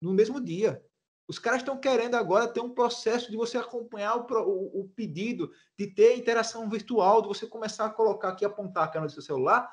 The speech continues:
vai vir a câmera, a, a roupa que você vai vestir. E aí? Aí tu vai achar que tu vai ficar lá no teu negócio, presencialmente, que você vai conseguir sobreviver toda essa transformação digital? Então é questão muito da gente educar a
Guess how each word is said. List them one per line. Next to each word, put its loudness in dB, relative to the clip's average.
vai 2
vir -4
a -6
câmera, -2
a, 0
a -2
roupa 0
que -16
você -12
vai -4
vestir. -8
E 2
aí? 0
Aí 0
tu -4
vai 8
achar 2
que -10
tu -6
vai 4
ficar 0
lá 4
no -6
teu -2
negócio, 2
presencialmente, -2
que -12
você -2
vai -2
conseguir -8
sobreviver 2
toda 0
essa -6
transformação -4
digital? 0
Então -4
é -6
questão -4
muito -6
da -6
gente -6
educar 0
a 4